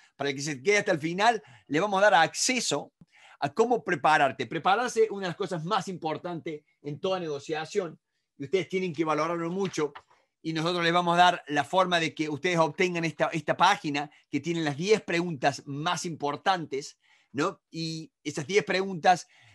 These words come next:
van a tener dos videos donde yo los voy haciendo, les voy, les voy mostrando cómo, cómo yo completo eso. ¿Por qué? Porque si ustedes no quieren que alguien les mienta, la única forma es que ustedes se preparen mejor.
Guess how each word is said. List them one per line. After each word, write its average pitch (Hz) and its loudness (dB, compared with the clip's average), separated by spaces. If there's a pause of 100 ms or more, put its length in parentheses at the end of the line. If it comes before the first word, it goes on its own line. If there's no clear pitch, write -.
(120)
van 170 2
a 180 0
tener 180 -2
dos 170 -2
videos 185 4
donde 165 -4
yo 226 4
los 151 -2
voy 190 4
haciendo, 160 2
les 135 4
voy, 180 0 (120)
les 151 -6
voy 196 2
mostrando 196 -2
cómo, 214 0 (220)
cómo 202 -4
yo 180 -2
completo 170 -4
eso. 143 -4
¿Por 147 -2
qué? 202 2 (340)
Porque 160 -4
si 190 0
ustedes 247 0 (100)
no 202 0
quieren 214 -2
que 170 2
alguien 175 4
les 147 2
mienta, 165 0 (500)
la 151 2
única 208 -2
forma 196 4
es 170 -2
que 175 0
ustedes 147 -2
se 151 0
preparen 165 4
mejor. 117 -6